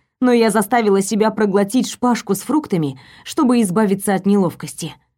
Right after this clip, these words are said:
Нейт едва заметно опёрся спиной на стену,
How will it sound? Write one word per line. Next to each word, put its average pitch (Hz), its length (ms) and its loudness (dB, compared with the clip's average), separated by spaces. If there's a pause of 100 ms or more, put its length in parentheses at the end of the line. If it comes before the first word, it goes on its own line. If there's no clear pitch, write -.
(460)
Нейт 285 460 2
едва 226 360 2
заметно 254 520 2
опёрся 233 480 0
спиной 233 440 2
на 185 140 0
стену, 208 540 -2